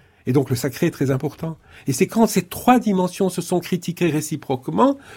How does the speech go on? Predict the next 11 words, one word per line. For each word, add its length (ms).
qu'on 160
peut 180
alors 520
faire 160
l'harmonie. 380
Ne 120
faites 280
pas 180
l'harmonie 380
trop 160
vite. 420